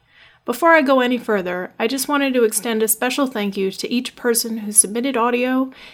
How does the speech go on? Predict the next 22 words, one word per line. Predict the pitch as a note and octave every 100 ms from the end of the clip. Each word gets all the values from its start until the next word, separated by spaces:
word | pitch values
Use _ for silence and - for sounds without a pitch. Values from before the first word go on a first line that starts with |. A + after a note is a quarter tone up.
| -
and | G3
agreed | G3 A3 B3 B3
to |
do | A3 A3+
an | A3
interview. | F3+ F3 - - G#3+ - _ _ _ _ _ -
I've | G#3+
gotten | A#3+ A3
to | A3+
know | A#3 A3+
so | - C4+
many | C#4+ C4
of | A3 G#3
you | G3+
over | G3 G3+
Skype, | - - B3 C4 - - - _ -
the | G3
phone, | A#3 A#3+ A#3 A#3+ A#3 - -
email, | B3 A#3 A3 A3 A3
and | G#3+ A3
in | C4
person, | C4 A3+ G#3 F#3 F3+ F#3